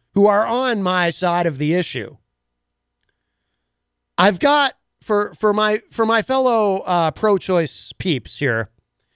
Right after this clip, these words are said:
I've got some constructive criticism for you.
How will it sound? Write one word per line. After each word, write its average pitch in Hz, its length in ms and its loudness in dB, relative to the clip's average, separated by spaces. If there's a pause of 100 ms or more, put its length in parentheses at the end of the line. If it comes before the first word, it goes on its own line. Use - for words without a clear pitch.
(1400)
I've 208 180 2
got 285 300 2 (420)
some 196 300 0
constructive 180 600 -2
criticism 123 760 -2 (380)
for 165 200 2
you. 160 440 -2